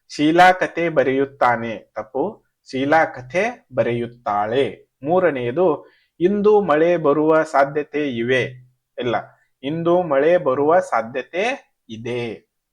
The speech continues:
ಆಯ್ತಾ? ಅದೇ ರೀತಿ ಇನ್ನು ನಾಲ್ಕನೇದು, ನಮ್ಮ ತರಗತಿಯಲ್ಲಿ ಹುಡುಗ ಇದ್ದಾರೆ,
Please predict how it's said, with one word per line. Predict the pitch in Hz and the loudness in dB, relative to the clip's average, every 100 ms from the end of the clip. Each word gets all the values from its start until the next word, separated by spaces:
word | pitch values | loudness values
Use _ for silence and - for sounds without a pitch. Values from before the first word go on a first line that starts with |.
| _ _ | _ _
ಆಯ್ತಾ? | - 202 | -4 0
ಅದೇ | 143 - 151 208 | 0 -2 0 0
ರೀತಿ | 180 151 143 | 0 -4 -8
ಇನ್ನು | 135 | -8
ನಾಲ್ಕನೇದು, | 143 151 190 190 196 208 262 - _ _ 160 | -2 -2 -2 -4 -4 -4 -6 -10 _ _ 0
ನಮ್ಮ | 190 226 | 2 4
ತರಗತಿಯಲ್ಲಿ | 233 175 160 160 160 156 170 | 4 4 4 2 0 -2 0
ಹುಡುಗ | 196 - 147 175 | -2 0 0 2
ಇದ್ದಾರೆ, | 196 160 127 120 117 113 131 113 87 _ | 4 2 -2 0 2 2 0 -2 -4 _